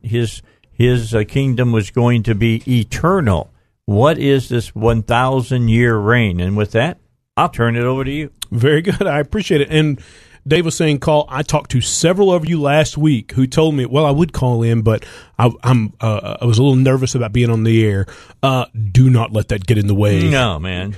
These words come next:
Speaker 1: It's
Speaker 2: It's
Speaker 1: nothing to be nervous about.
Speaker 2: Neither Dave nor I are going to bite you. So, uh, if you've got a question, please call in. Uh, that's, that's why we're here. We're here to answer your questions. Uh, I can sit and run my mouth for an hour, but that's not nearly as much fun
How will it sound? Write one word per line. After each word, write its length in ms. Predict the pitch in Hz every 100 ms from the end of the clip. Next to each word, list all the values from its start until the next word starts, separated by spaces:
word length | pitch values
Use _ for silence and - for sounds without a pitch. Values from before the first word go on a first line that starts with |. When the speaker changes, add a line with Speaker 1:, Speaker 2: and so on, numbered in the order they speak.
| -
Speaker 1:
It's 140 | - 151
Speaker 2:
It's 80 | 151
Speaker 1:
nothing 280 | 151 156 127
to 60 |
be 220 | 113 120
nervous 420 | 107 120 151 90 -
about. 300 | - 80 67
Speaker 2:
Neither 280 | 156 165
Dave 220 | 143 156 170
nor 180 | 160 151
I 240 | 143 135 131 -
are 140 | 131
going 200 | 123 131
to 60 | 110
bite 260 | 120 160
you. 160 | 202 190
So, 420 | - 151 131 123 120
uh, 220 | 117 107
if 100 | 123
you've 120 | 135
got 140 | 220 196
a 20 |
question, 420 | - 165 - 147
please 480 | - 151 143 139 -
call 380 | - - 120 120
in. 420 | 120 117 113 113
Uh, 300 | - 113 110
that's, 240 | 123 -
that's 280 | - 113 -
why 160 | 123 123
we're 140 | 110
here. 260 | 113 110 101
We're 180 | 113 107
here 220 | 131 123
to 260 | - 113
answer 280 | 113 117 -
your 140 | 110 98
questions. 540 | - 143 - 98 95
Uh, 180 | 107 107
I 120 | 113
can 160 | - 131
sit 180 | - 139
and 140 | 110
run 160 | 139 190
my 140 | 120
mouth 260 | 104 104 -
for 160 | 107
an 80 | 101
hour, 240 | 107 120
but 160 | 117 117
that's 160 | 135 -
not 160 | 202
nearly 480 | 254 330 370 339 262
as 120 | 180 156
much 220 | 147 135
fun 400 | 135 113 104